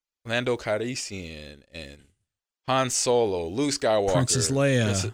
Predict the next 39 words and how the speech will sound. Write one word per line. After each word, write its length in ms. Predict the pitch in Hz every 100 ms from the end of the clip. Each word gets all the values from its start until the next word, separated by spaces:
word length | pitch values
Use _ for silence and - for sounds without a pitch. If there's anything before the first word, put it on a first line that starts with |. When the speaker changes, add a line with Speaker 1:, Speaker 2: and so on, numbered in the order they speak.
| -
Speaker 1:
yeah, 140 | 175
all 340 | - 185 202
that. 180 | 151 98
Speaker 2:
Jabba 220 | 123 131
the 80 | 147
Speaker 1:
lore, 140 | 143 143
Speaker 2:
Hutt, 260 | 156 147
R 160 | 123 127
two 160 | 143
D 180 | 139 143
two, 220 | 143 135
Speaker 1:
the 80 | 120
Speaker 2:
yeah. 160 | 127 -
Speaker 1:
lore, 420 | 135 151 143 117
the, 200 | 101 113
the, 140 | 107 98
the 180 | 104 107
tale 640 | - - 143 139 110 92
of 80 | -
Speaker 2:
Yep. 120 | 139
Speaker 1:
inf-, 180 | 120 117 -
you 100 | 113
know, 200 | 92 82
that 280 | 92 - -
the 60 |
storyline, 800 | 101 - - 139 139 120 92 82
the 100 | 82
saga, 840 | 104 - - 76 143 131 101 85 80 _ _ _ _
and 140 | 107 101
then 120 | 101
when 100 | 101
they 120 | 110 143
dropped 340 | 139 135 -
this 240 | 131 120 -
on 180 | 92
us 340 | 92 85 - - _ _
right 160 | 104 120
before 300 | 107 - 107
Disney 520 | 98 104 101 95 92